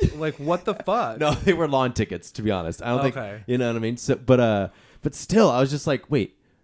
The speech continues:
Speaker 1: so you had just an extra ticket?" Like, I, I mean, believe me, I, I saw the show. It was great.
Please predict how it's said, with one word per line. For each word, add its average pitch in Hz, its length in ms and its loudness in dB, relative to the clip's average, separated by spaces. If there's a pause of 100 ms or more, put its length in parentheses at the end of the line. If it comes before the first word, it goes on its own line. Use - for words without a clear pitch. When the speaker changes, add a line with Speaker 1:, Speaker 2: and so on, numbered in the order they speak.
(160)
Speaker 1:
so - 180 -10
you 156 60 -2
had 160 100 -4
just 156 160 -12
an 87 100 -12
extra 113 240 -6
ticket?" 104 400 -2
Like, 95 200 -6 (680)
I, - 60 -20 (560)
I 131 80 -2
mean, 113 300 0
believe 104 260 2
me, 110 160 2
I, 82 160 -6 (100)
I 90 100 -10
saw 90 180 -6
the 98 100 -4
show. 85 160 -6
It 113 40 -2
was 131 120 -6
great. - 380 -10